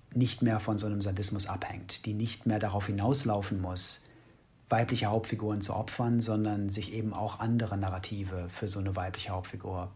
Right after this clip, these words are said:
entsinnen kann. Und also eben genau das tut, was, was man in den Buddenbrooks noch nicht kann. Und das findet am Ende von The House of Mirth statt. Und das finde ich, ähm, ja, immer sehr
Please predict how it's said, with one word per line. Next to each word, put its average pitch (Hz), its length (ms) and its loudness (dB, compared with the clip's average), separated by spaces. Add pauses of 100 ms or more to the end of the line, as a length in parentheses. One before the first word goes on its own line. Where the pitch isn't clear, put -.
(380)
entsinnen 95 500 -4
kann. 98 380 -10
Und 98 380 -6
also 117 140 2
eben 147 180 8
genau 139 280 10
das 135 320 6
tut, 127 360 2
was, 117 200 4
was 113 160 4
man 107 300 0
in 98 140 -4
den 98 100 -2
Buddenbrooks 98 500 -2
noch 90 140 -6
nicht 95 260 -6
kann. - 220 -12 (400)
Und 101 420 -6
das - 140 2
findet 120 260 2
am 101 80 0
Ende 104 280 -2
von 98 440 -2
The - 60 -4
House 101 240 2
of 101 100 -8
Mirth 98 240 -4
statt. - 320 -4 (1000)
Und 101 440 -4
das - 80 6
finde 98 240 0
ich, 98 140 -2
ähm, 95 480 -4 (1600)
ja, - 120 -8
immer 104 160 -6
sehr - 260 -6